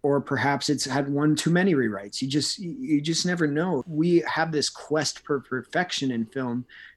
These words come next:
which is ultimately elusive. We're never gonna make a perfect film. It's just not gonna happen. It doesn't exist. And that's what's so fantastic about filmmaking, is that you can't master it. You can just learn every time you do it. And so I, I,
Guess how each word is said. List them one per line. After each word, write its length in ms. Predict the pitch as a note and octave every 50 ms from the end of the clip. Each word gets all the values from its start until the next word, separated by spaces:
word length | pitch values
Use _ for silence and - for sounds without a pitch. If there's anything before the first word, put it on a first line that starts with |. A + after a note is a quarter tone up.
| _ _
which 220 | C3+ C#3 B2+ -
is 120 | C#3 B2+ C#3+
ultimately 580 | C#3+ E3 E3+ - C#3 C3 B2+ A#2+ A2+ A2+ A#2
elusive. 460 | A2+ A2+ C3 E3 E3+ - - A2 A2
We're 100 | A2+ A2+
never 260 | A#2 B2+ C#3+ D3+ D#3 C3
gonna 160 | B2+ A2+ A2+
make 200 | A2+ A2+ - -
a 40 | -
perfect 420 | - - A2+ A2+ - _ _ _
film. 260 | C3+ D3 C#3+ A#2+ G2+
It's 140 | G2+ G3+ -
just 160 | A#3+ A3+ -
not 220 | B3+ A#3+ A3 A3+ -
gonna 180 | A3+ G3 -
happen. 380 | - - G#3+ G#3 G3+ - - - _ _
It 200 | - B2 A2+ -
doesn't 320 | - G#2+ G#2+ G#2 - G#2+ G#2
exist. 580 | G2+ - - - B2 B2 - - - - - _ _ - - - - - - _ _ _ _ _ _ _ _
And 160 | C3 A#2+ B2
that's 220 | B2+ B2 A#2+ - -
what's 180 | C3 B2+ -
so 460 | - - B2+ A#2+ A#2 A2+ A2+ A#2 - _ _ _ _ _ - -
fantastic 600 | - B2+ A#2 A2 - - A#2 A#2 - - A2 -
about 340 | G#2 G2 - G2+ B2+ D3+ -
filmmaking, 540 | - - A2 G#2 G#2 G2+ - - - - - - _
is 100 | A2+ A2+
that 140 | - A#2 A2
you 100 | A2+ A2+
can't 320 | - - B2 B2 - -
master 440 | A2 A2+ B2 C3+ - - - A#2 A#2
it. 80 | A#2 -
You 80 | A#2 A#2
can 160 | A2 - A2+
just 240 | A2 A2+ A2 - -
learn 540 | G2+ G#2 A2+ A#2+ B2+ A#2+ A2 G#2+ G#2+ G#2 - _ _ - - - _ _ _ _ _ -
every 220 | B2+ A#2 A#2+ A#2+
time 260 | A2+ - A2 A2 A2 G#2+
you 80 | G#2
do 300 | G2+ F#2+ A2 A#2 B2 A#2
it. 120 | F2 - _ _ _ _ _ _ - - _ _ _ _ _ _ -
And 140 | C3 C3
so 380 | B2 - - C#3 C#3 C3+ C3+ -
I, 300 | - B2+ - - - B2+
I, 60 | C3+